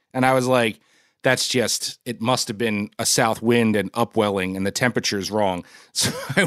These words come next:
went back, like, two weeks later and bought another bucket of goat's blood and, uh, still no. So, uh, the long and short of that is I've spent a fair amount of time sharking, and just the regular old bunker or mackerel chum,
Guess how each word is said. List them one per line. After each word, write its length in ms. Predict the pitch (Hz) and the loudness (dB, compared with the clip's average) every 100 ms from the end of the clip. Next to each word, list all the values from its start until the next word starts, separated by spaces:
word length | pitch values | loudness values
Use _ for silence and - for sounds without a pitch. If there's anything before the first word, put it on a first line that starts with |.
| - | 2
went 240 | 190 - | 0 2
back, 260 | 196 147 - | 0 0 0
like, 180 | 143 - | -2 -2
two 200 | - 175 | 2 2
weeks 220 | 156 135 | 2 2
later 240 | 151 160 | 2 2
and 100 | 117 | 2
bought 140 | 120 123 | 2 2
another 440 | 117 131 185 190 | 2 4 4 2
bucket 380 | 113 120 117 107 | 2 -2 -2 -6
of 80 | 98 | -4
goat's 240 | 107 104 - | -4 -4 -6
blood 400 | 104 101 92 92 _ _ - _ _ - | -4 -4 -4 -10 _ _ -20 _ _ -4
and, 320 | 120 113 113 | 0 2 2
uh, 260 | 113 107 107 | 2 2 0
still 340 | - - 165 151 | -2 2 2 4
no. 380 | 135 104 71 _ _ _ _ _ - | 2 0 -2 _ _ _ _ _ -4
So, 520 | - 254 220 147 - - | 2 4 6 4 0 0
uh, 300 | 165 151 143 | 2 2 2
the 120 | 160 | 2
long 240 | 170 214 185 | 4 4 4
and 80 | |
short 260 | - 202 190 | 2 2 4
of 60 | 151 | 4
that 220 | 139 139 | 2 2
is 300 | 131 123 - _ _ _ - | 2 0 -4 _ _ _ -6
I've 100 | 113 | -2
spent 240 | - 160 | 4 4
a 20 | |
fair 220 | 139 175 160 | 4 4 4
amount 220 | 151 143 | 4 2
of 80 | 135 | 2
time 200 | 143 127 | 2 2
sharking, 560 | - 147 151 120 107 | 2 2 4 2 0
and 140 | 117 113 | 0 0
just 200 | 147 - | 0 0
the 60 | |
regular 420 | 156 202 202 185 | 0 2 2 4
old 220 | 170 170 135 | 4 4 2
bunker 400 | 156 165 180 135 | 2 2 2 2
or 60 | |
mackerel 460 | 113 120 151 143 113 | 2 0 0 -2 -2
chum, 420 | - 110 101 | 0 0 0